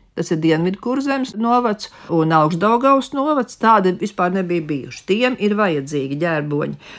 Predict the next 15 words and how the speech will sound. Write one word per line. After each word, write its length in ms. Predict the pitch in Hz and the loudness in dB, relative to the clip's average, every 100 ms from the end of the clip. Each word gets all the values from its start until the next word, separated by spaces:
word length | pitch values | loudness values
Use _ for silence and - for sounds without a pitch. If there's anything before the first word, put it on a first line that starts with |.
| - - | -8 -2
Bet 160 | 165 | -2
pārējie 680 | - 240 330 294 208 185 165 | 2 2 4 2 2 2 2
var 180 | 180 196 | 2 2
lemt 540 | 208 247 294 339 349 - | 4 2 2 0 -2 0
sadarbībā 800 | 214 240 160 156 151 151 151 131 | 0 2 0 -2 -4 -4 -4 -2
ar 220 | 190 202 | 0 2
iedzīvotājiem, 1040 | 160 143 160 185 208 208 262 285 311 311 - | 0 0 -2 -2 -2 -4 -4 -2 -4 -6 -6
jo, 240 | 175 202 202 | 2 4 4
redzat, 400 | 247 214 156 - | 2 0 -4 -8
tā 180 | - 175 160 160 | -4 0 0 0
teritoriālā 720 | 220 208 180 160 160 151 151 | -2 -2 -2 0 0 0 -2
reforma 480 | 190 240 214 202 165 | -2 -2 -2 0 0
jau 60 | 180 | 0
notika, 460 | 220 214 185 190 | 0 -2 -4 -2
lai 80 | 175 | 0